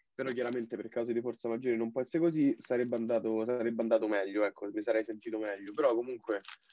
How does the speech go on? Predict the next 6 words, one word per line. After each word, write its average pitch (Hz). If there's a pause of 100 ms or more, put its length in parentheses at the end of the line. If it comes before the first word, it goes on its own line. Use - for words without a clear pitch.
(480)
mi 113
auguro 117
che 120
nel 110
corso 117
di 113